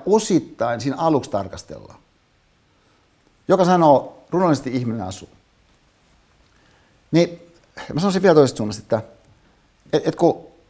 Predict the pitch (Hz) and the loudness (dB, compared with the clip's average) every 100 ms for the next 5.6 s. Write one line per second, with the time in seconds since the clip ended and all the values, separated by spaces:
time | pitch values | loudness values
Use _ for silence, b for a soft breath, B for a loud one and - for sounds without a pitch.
0 | - 160 139 - B B B B _ _ | 2 4 4 -2 B B B B _ _
1 | _ _ _ _ _ _ _ _ - - | _ _ _ _ _ _ _ _ -14 -8
2 | 226 226 247 254 - 214 190 160 - - | -6 -4 -4 -4 0 2 4 2 0 -14
3 | _ _ - - 302 _ _ _ _ - | _ _ -20 -20 -20 _ _ _ _ -18
4 | - - - 214 226 170 214 170 - 123 | -16 -12 -4 -2 0 0 0 2 0 0
5 | 127 120 147 131 98 98 | 0 0 0 -2 -2 -6